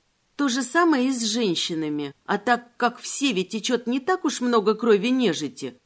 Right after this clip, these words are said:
его чары гораздо слабее чар его предков. Если ты, допустим, любишь кого-то, то в присутствии Заиграя Врашкина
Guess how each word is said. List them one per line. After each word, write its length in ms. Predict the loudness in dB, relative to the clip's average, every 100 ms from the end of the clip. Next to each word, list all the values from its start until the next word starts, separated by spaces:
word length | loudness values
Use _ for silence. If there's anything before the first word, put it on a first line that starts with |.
| _ -6
его 220 | -4 -4
чары 320 | 0 0 0
гораздо 440 | -2 -2 -2 -2
слабее 520 | -4 -2 -2 2 2 0
чар 260 | -2 -2
его 280 | -2 0 0
предков. 520 | 0 -2 -2 -8 -12 -12 _ _ _
Если 340 | -4 -4 -4
ты, 180 | -2 -2
допустим, 600 | 0 -2 -4 -4 -4 -4 _
любишь 400 | 0 2 2 -2
кого-то, 560 | -4 -4 -4 -4 -10 -12 _ _
то 100 | -6
в 80 | -6
присутствии 720 | -6 -4 -4 -6 -6 -2 -2
Заиграя 560 | 0 -2 0 -2 -2
Врашкина 580 | 0 0 0 0 -2 -2